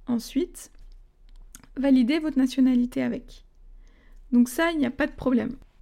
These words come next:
Donc vraiment, en fonction de pourquoi vous passez cette attestation, déjà,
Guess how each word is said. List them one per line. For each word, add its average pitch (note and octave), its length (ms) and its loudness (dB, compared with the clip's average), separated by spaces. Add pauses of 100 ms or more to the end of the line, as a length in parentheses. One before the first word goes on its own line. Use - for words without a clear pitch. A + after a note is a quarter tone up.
(160)
Donc F#4+ 360 2
vraiment, F4 720 2
en C4+ 140 6
fonction E4+ 720 -6
de C4+ 160 4
pourquoi F4 460 0
vous D#4+ 120 -6
passez C#4 240 -4
cette C4 180 -2
attestation, B3 680 -4 (1300)
déjà, C#4+ 460 2